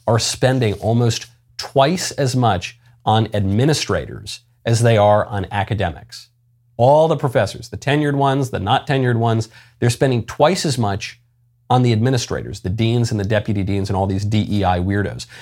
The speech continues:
The number of administrators at colleges and universities has grown twice as fast over the, over the twenty-five years ending at twenty twelve as the number of students did. The, the reason that we don't have new data on this right now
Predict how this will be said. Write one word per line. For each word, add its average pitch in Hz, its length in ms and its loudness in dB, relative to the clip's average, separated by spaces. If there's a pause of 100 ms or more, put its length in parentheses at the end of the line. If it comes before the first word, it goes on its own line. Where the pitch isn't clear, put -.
(120)
The 131 80 4
number 156 360 4
of 233 100 2
administrators 113 720 -2 (260)
at 101 160 -2
colleges 120 500 2
and 101 120 0
universities 101 720 -4 (720)
has 143 140 4
grown 135 480 0
twice 180 640 0
as 156 240 -2
fast - 640 0 (120)
over 117 240 2
the, 113 160 -2 (160)
over 113 240 2
the 107 100 0
twenty-five 117 420 2
years 101 280 0 (300)
ending 110 320 2
at - 80 -8
twenty 104 240 0
twelve 87 480 0 (380)
as 127 200 2
the 123 80 0
number 113 240 4
of 92 80 -2
students - 400 -4
did. - 180 -10 (240)
The, 127 80 0
the 143 160 2
reason 180 240 2
that 170 80 0
we 147 80 2
don't 135 140 2
have 131 280 0 (120)
new 117 180 2
data 101 360 2
on 120 240 0
this 131 200 -4
right 139 180 2
now 143 280 -2